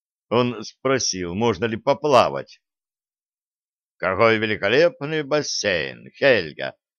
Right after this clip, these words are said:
Высший класс!» «Ты можешь делать все, что захочешь, Крис. Здесь ты у себя дома». Она вышла из спальни и заглянула на кухню. Там слуга готовил обед.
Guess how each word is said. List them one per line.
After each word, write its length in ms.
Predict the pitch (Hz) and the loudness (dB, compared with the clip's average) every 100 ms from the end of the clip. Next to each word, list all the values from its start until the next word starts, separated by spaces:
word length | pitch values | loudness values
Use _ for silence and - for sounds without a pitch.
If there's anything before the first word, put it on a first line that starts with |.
| _ _ - | _ _ -8
Высший 560 | 80 107 98 - 139 | -2 -2 -2 -6 -6
класс!» 680 | 135 131 175 151 - - - _ _ _ _ _ _ _ _ _ _ _ | -4 -2 0 0 -4 -12 -18 _ _ _ _ _ _ _ _ _ _ _
«Ты 280 | 127 127 117 | 0 0 0
можешь 380 | 123 117 117 98 | -2 -2 -2 -4
делать 380 | 110 123 123 - | -6 -4 -6 -8
все, 400 | - 151 190 180 | -4 0 0 -2
что 260 | - 156 | -4 -4
захочешь, 680 | 139 143 98 101 95 107 - | -2 -4 -2 -2 -4 -10 -12
Крис. 500 | - 110 110 110 - _ _ _ _ - | -6 -4 -4 -8 -14 _ _ _ _ -10
Здесь 680 | 87 - 85 180 180 - | -8 -6 -4 -4 -4 -8
ты 160 | - 110 | -4 -4
у 120 | 135 | -4
себя 360 | - 104 87 113 | -8 -6 -2 -4
дома». 640 | 87 85 78 78 78 80 _ _ _ _ _ _ _ _ _ _ _ _ | -2 -4 -4 -6 -8 -12 _ _ _ _ _ _ _ _ _ _ _ _
Она 280 | - 165 156 | 0 4 6
вышла 340 | 127 107 101 | 6 2 -2
из 260 | 107 - - | -4 -4 -14
спальни 640 | - 151 156 143 143 120 _ _ _ _ | 0 4 4 2 -6 -10 _ _ _ _
и 80 | 113 | -6
заглянула 640 | 107 120 135 151 175 160 | -4 0 0 0 -2 -2
на 180 | 143 127 | 0 -2
кухню. 720 | - 180 175 - - 123 104 | -2 -2 -2 -6 -16 -16 -8
Там 220 | - 131 143 | 2 2 2
слуга 400 | - 120 120 131 | -8 -4 -2 -2
готовил 480 | 127 - 107 110 | -2 -4 -4 -2
обед. 320 | 117 85 73 | -4 -6 -10